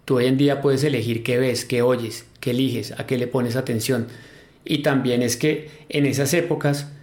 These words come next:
que les estoy hablando de antes, los medios yo creo que sí dábamos o manejábamos más la opinión. Hoy en día, fíjense que,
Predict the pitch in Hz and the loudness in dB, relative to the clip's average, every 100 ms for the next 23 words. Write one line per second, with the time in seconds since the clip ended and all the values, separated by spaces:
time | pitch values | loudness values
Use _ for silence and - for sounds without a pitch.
0 | - - 147 127 123 123 117 131 135 151 | -20 -4 0 2 0 0 2 2 2 2
1 | 135 113 135 139 143 127 123 120 120 127 | 2 0 -2 0 0 2 2 2 2 0
2 | 139 139 135 139 139 120 120 127 143 143 | 2 2 2 0 0 2 2 2 2 2
3 | 147 135 123 110 117 131 147 143 117 120 | 2 2 0 -2 0 2 2 0 -2 0
4 | 131 135 123 131 117 113 - - - _ | 0 0 2 2 0 -4 -16 -20 -20 _
5 | 147 135 123 123 135 139 135 - - - | 0 2 2 2 4 4 0 -4 -16 -20
6 | - 160 139 139 147 147 147 143 139 - | -4 2 2 2 2 0 2 2 2 -2